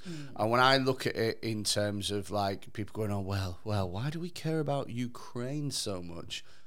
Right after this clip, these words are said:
Speaker 2: and we don't care about Yemen?" It's like, 'cause I don't know where that second place is.
Speaker 1: Mm.
Speaker 2: Like,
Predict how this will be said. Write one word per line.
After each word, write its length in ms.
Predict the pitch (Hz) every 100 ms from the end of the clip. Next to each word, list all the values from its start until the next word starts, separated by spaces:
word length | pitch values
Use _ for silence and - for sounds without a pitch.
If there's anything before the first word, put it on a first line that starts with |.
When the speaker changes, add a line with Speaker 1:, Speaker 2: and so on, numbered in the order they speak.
| -
Speaker 2:
and 120 | 101 107
we 80 |
don't 260 | 110 107 101
care 200 | - 104
about 320 | 98 98 98 113
Yemen?" 760 | 104 98 104 123 135 90 92 -
It's 180 | 113 -
like, 320 | 117 117 - - - - - -
'cause 260 | 131 113
I 240 | 139 165 170
don't 340 | 160 147 147
know 180 | 117 123
where 180 | 117 113
that 240 | 104 101 -
second 460 | - 101 - 104
place 400 | - 92 90 -
is. 360 | 117 90 - -
Speaker 1:
Mm. 320 | 160 127 151 123
Speaker 2:
Like, 300 | 117 120